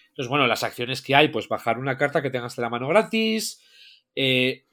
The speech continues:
refrescar un, la carta más a la izquierda de la que tengas en tu tablero, que ahí, digamos, que empiezas a jugar, ¿no? Con ese tema de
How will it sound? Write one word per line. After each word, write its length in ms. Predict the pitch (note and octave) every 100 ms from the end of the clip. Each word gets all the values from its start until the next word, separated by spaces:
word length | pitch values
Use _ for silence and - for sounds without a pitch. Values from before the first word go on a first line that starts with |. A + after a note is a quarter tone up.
| _ _ -
refrescar 1040 | C#3+ D3+ C3+ D3 C#3 C3 - D3+ C#3+ C3+
un, 260 | D3+ D3 C#3
la 240 | C#3+ C3+ B2
carta 300 | E3+ D#3+ C#3
más 260 | C#3+ D#3
a 60 | D#3
la 60 | C3+
izquierda 600 | - - F3+ F#3 E3+ F3
de 80 | D3
la 100 | B2
que 80 |
tengas 320 | A#2+ B2+ B2 -
en 80 | A#2+
tu 100 | C3
tablero, 520 | D3+ F3+ G3+ G#3+ G#3+
que 100 | G#2
ahí, 80 | G#2+
digamos, 340 | A2+ G#2 - _ _ _ - -
que 80 | C3+
empiezas 300 | C3 F#3 D#3+
a 40 |
jugar, 300 | - C#3+ A#2
¿no? 100 | F#3
Con 100 | D3
ese 140 | C3
tema 220 | C3 C#3 A#2+
de 140 | G#2+